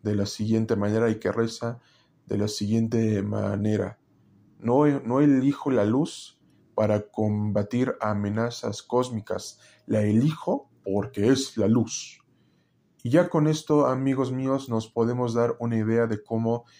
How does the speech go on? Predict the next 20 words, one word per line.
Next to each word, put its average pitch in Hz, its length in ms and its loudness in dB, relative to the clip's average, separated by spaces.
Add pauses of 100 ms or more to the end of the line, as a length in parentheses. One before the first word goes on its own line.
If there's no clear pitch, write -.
(220)
iremos 117 560 0
avanzando 101 960 -2
en 107 180 -2
la 98 160 0
historia 123 680 -4 (380)
de 107 120 0
este 110 240 -4
capítulo 110 800 -2
diecinueve. 110 800 0 (240)
De 110 100 -2
momento, 156 680 -2 (420)
terminamos 113 680 0
con 110 220 -2
nuestra 107 400 -2
quinta 123 600 -4
y 110 140 -6
sexta 113 520 -4
parte, 123 340 -2
amigos 107 480 -2
míos, 147 540 -4